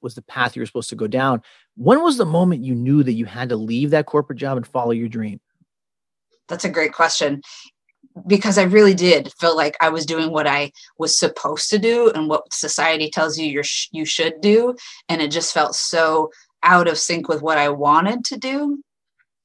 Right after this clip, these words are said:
Speaker 2: And I remember when I was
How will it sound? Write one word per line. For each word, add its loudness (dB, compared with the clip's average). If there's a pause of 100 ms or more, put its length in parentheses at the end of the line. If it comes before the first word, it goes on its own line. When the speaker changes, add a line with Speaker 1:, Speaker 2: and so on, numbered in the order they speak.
Speaker 2:
And 0 (300)
I 6
remember 4 (300)
when 4
I 6
was 0